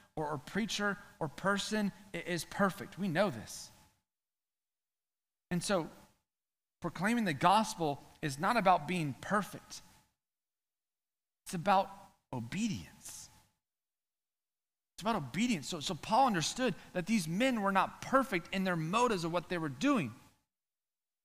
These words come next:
but the gospel was still being proclaimed, and in that he rejoiced. So Paul's simply saying, "Let's, let's rejoice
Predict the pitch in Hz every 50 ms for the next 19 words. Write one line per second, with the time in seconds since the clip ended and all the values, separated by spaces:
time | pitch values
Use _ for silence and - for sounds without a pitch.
0 | _ _ _ - - 165 - 202 135 - - 180 160 160 - - - 175 151 151
1 | 139 - - - - - - 175 202 202 175 135 - - - - - _ _ _
2 | - 123 160 165 160 151 135 - - - - 123 - - - 143 175 170 131 107
3 | - - - - _ - - 147 156 165 156 127 110 147 156 151 - - - -
4 | - - - - 160 160 160 151 - - - - - 127 113 113 113 - 160 185
5 | 196 165 113 - - - - - - - - _ _ _ _ _ _ _ _ _
6 | _ _ _ _ _ _ _ _ _ _ - - 127 - 160 170 165 - - -
7 | 214 175 180 156 131 - 196 165 165 208 - - - 170 180 - 180 185 160 127
8 | 117 - 151 208 247 202 135 - - -